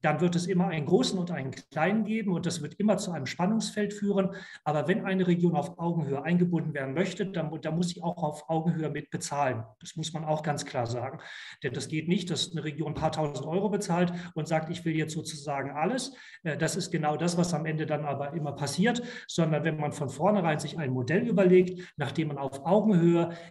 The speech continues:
als gleichwertige Partner agieren kann, dann ist das eine sehr gute Lösung, die uns als, ähm, als, als Städte, als Destination, ich spreche dann mal von einer Gesamtstädtenation,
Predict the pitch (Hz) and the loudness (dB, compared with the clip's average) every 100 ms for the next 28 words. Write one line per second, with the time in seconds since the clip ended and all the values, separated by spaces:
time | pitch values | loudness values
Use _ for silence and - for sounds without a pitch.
0 | _ 156 147 120 - - - 165 170 208 | _ -2 0 -2 -8 -8 -2 2 4 4
1 | 180 170 165 175 156 - 170 202 208 175 | 2 0 0 -2 -4 -2 0 2 2 2
2 | 156 139 196 208 180 175 165 - - - | 2 0 2 2 2 4 2 0 -8 -12
3 | _ 120 180 208 180 - - 175 - 160 | _ -2 2 0 0 -2 2 2 2 -2
4 | 151 131 170 180 185 156 147 170 170 170 | -2 2 4 4 2 0 2 2 4 2
5 | 156 147 151 160 185 202 - - 160 - | 2 -4 -6 2 6 6 4 -2 -4 -4
6 | - - 160 147 135 131 - - - - | -10 -8 -4 -2 -2 -6 -12 -18 -20 -6
7 | 147 131 - - 131 - - 175 190 147 | -4 -4 -6 -4 -4 0 2 4 2 0
8 | - - 160 - 175 147 135 175 208 147 | -2 2 2 4 2 2 2 2 2 2
9 | - 156 170 156 147 143 135 135 151 147 | 0 -2 0 -2 -4 -4 -4 -4 -6 -4
10 | 131 127 156 175 175 165 139 - 139 135 | -4 0 0 0 0 -2 -2 -4 -4 -6